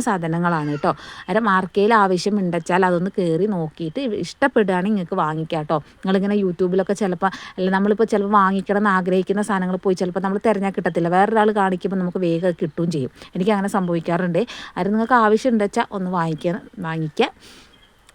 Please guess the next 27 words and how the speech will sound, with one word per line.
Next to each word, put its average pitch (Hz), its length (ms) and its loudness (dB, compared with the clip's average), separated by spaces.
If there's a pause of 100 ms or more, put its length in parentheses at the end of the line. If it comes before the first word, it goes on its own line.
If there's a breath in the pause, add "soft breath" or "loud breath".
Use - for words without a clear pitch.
(160)
നമുക്കതിൽ 214 460 4
എന്താ 214 220 4
ലാഭം 202 260 8
എന്ന് 208 140 4
വെച്ചിട്ടുണ്ടെങ്കിൽ 214 340 2
നമുക്ക് 202 280 0
നിങ്ങൾ 214 200 2
വാങ്ങിക്കുമ്പോൾ 233 340 2
ചെറിയൊരു 330 420 4
കമ്മീഷൻ, 156 520 -2
അതിൻ്റെ 175 260 -2
കമ്പനി 170 380 -2
നമുക്ക് 180 260 -2
ചെറിയൊരു 262 340 2
കമ്മീഷൻ, 170 360 -4
ഒരുപാടൊന്നുമില്ല, 202 760 6
ചെറിയൊരു 208 500 2
കമ്മീഷൻ 180 380 -2
കിട്ടും 151 220 -8
കേട്ടോ, 151 140 -6 (200)
ചെറിയ 196 260 -2
ചില്ലറ. 208 380 2
<laughs> 208 360 0 (300 loud breath)
അത്രയ്ക്കുള്ള 226 380 0
നമുക്ക് 254 200 4
ഇതുവരെ 254 260 4
കിട്ടിയിട്ടൊന്നുമില്ല 220 580 4